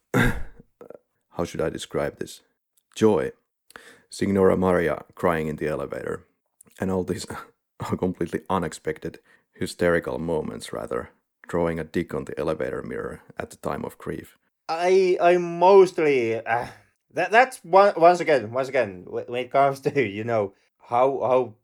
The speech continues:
Speaker 2: people with disabilities were treated in the eighties. And, <sighs> well, well, we are partly, once again, in the yikes territory of things,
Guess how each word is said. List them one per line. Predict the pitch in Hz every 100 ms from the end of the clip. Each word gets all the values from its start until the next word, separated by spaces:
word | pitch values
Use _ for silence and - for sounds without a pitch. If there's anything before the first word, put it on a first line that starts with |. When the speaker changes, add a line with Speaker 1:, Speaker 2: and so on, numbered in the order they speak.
| _
Speaker 2:
people | 123 120 120 104
with | 95 _ _ _ -
disabilities | 110 107 110 107 101 92 -
were | 101
treated | - 110 101 95
in | 92 90
the | 101
eighties. | 117 117 113 95 92 - - _ _ _ _ - -
And, | 104 151 151 151 127 - - _
<sighs> | _ _ -
well, | 151 208 196
well, | 233
we | 233
are | 240
partly, | 220 202 277 277 202 175
once | 156 175 156
again, | 139 120
in | 123 123
the | 131
yikes | 110 120 117 110 -
territory | - 107 104 101 104 92 92 87 _ _
of | 92
things, | - _ 107 101 92 85 - -